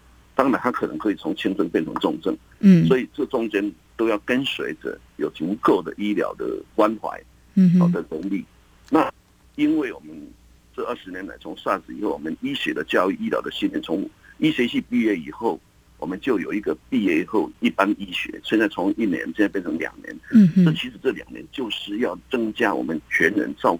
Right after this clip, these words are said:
Speaker 1: 顾防疫的能力。
Speaker 2: 嗯哼。
Speaker 1: 所以我相信，只要四十三岁以下的全部做过这种训练。所以大概我们所有的医师面对这样的一个防疫，
Speaker 2: 嗯。
Speaker 1: 只要经过给他相关的任务，他除了很多重症加护病房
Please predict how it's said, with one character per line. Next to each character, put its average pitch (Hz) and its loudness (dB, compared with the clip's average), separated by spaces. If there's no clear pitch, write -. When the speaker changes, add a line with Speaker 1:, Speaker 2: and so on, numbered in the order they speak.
Speaker 1:
顾 - -2
防 - 2
疫 101 2
的 73 -4
能 73 -2
力。 92 2
Speaker 2:
嗯 196 12
哼。 180 10
Speaker 1:
所 170 8
以 - 4
我 110 2
相 127 -4
信， 117 -6
只 - -2
要 117 2
四 120 -6
十 101 -2
三 117 2
岁 117 0
以 67 -10
下 95 -4
的 82 -6
全 - -14
部 - -4
做 98 0
过 87 -6
这 82 -6
种 82 -4
训 76 -2
练。 - -6
所 202 10
以 180 8
大 160 0
概 123 0
我 92 -8
们 87 -10
所 - -4
有 113 2
的 92 -6
医 95 -4
师 98 -10
面 117 -2
对 107 0
这 131 -2
样 101 2
的 76 -2
一 98 -4
个 90 -6
防 82 0
疫， 95 0
Speaker 2:
嗯。 76 -8
Speaker 1:
只 85 0
要 107 6
经 117 0
过 110 0
给 87 -2
他 117 2
相 120 2
关 113 2
的 101 2
任 104 2
务， 90 -2
他 - -8
除 147 2
了 127 0
很 101 -8
多 120 -8
重 117 -6
症 104 -8
加 104 -4
护 104 -4
病 - -6
房 76 -10